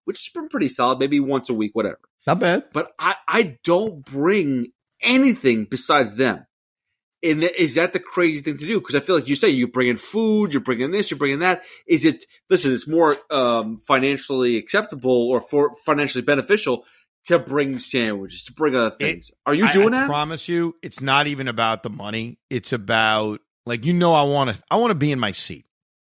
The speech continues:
Speaker 2: Like, I, I, I get up, and I got up for Spence. Like, I'm going to get up if I have to, but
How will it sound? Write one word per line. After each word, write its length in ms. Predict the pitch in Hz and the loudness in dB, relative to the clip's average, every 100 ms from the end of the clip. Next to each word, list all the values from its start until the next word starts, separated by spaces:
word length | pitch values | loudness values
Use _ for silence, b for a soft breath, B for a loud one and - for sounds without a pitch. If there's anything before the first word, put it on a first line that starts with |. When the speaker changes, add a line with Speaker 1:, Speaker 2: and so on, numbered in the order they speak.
| _ _ _ | _ _ _
Speaker 2:
Like, 120 | 139 | 0
I, 300 | 160 160 147 - - | 0 0 -4 -10 -14
I, 80 | 127 - | -12 -6
I 120 | 165 | -6
get 340 | 127 135 247 | -4 2 4
up, 360 | 247 123 151 - _ _ | 4 0 -4 -10 _ _
and 100 | 139 | -6
I 80 | 127 | -4
got 340 | 101 117 180 208 | -4 0 2 2
up 180 | 143 | -2
for 120 | 117 110 | -6 -12
Spence. 420 | - 101 120 - | -12 -12 -12 -10
Like, 120 | 117 | -6
I'm 160 | 127 107 | -6 -2
going 380 | 139 160 156 | 0 0 -2
to 100 | 131 123 | -6 -4
get 200 | 127 113 | -4 -2
up 180 | 127 113 | -4 -8
if 140 | - | -12
I 120 | 98 | -6
have 320 | 110 175 180 | 0 2 2
to, 140 | - 120 | -4 -8
but 220 | 120 | -8